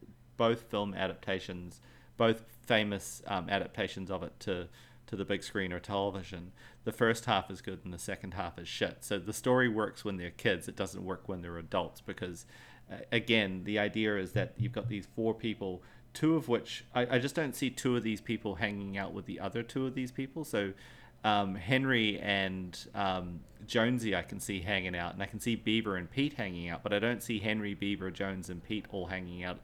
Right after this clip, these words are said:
at the same time, other than they've got this one bond from childhood. But yeah, also the dialogue is really difficult as well. Um, I, Jason Lee, um,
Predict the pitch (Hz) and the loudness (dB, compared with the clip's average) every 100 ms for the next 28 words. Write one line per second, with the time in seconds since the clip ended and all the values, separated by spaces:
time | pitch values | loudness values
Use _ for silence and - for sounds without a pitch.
0 | - 95 82 - 90 87 101 90 110 139 | -10 -10 -8 -8 -8 -8 -6 -4 -4 -8
1 | - - - 113 104 101 98 98 92 - | -14 -16 0 2 2 2 0 -2 -2 -4
2 | 104 92 98 90 92 82 87 92 95 87 | -4 -4 -2 -2 -4 -6 -4 -4 -6 -8
3 | - - - 87 85 95 98 113 135 - | -14 -12 -8 -6 -4 -2 -2 -2 -4 -8
4 | - - - - - - - - - 123 | -18 -20 -20 -20 -20 -20 -20 -20 2 4
5 | 123 117 107 147 160 190 139 - 110 123 | 8 8 10 10 10 8 6 6 8 8
6 | 117 104 95 90 104 113 101 107 - - | 6 4 2 -4 0 0 0 -4 -10 -10
7 | 101 - - 104 95 107 101 95 - - | -10 -10 -8 -6 -2 0 2 0 -6 -4
8 | 113 104 110 110 - - - - - - | -2 0 2 0 -2 -18 -20 -20 -4 4
9 | 127 127 120 104 110 98 95 - - 107 | 4 4 0 2 2 2 0 -6 -8 -2
10 | 98 92 92 | 0 0 -4